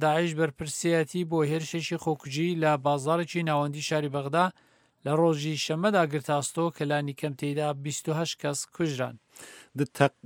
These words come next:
Speaker 2: di êrişa li ser sala nû ya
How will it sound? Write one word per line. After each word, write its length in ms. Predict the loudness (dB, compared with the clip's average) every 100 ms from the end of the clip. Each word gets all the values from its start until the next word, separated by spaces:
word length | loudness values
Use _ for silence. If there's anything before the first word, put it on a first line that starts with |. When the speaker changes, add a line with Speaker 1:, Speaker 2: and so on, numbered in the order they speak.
| 4
Speaker 2:
di 140 | 8 8 6 6
êrişa 420 | 4 4 2 4 4 0 -4 -10 -2
li 140 | 4 4 2 0
ser 180 | -2 0 0
sala 280 | 2 4 2 2 2
nû 120 | 4 4
ya 60 | 4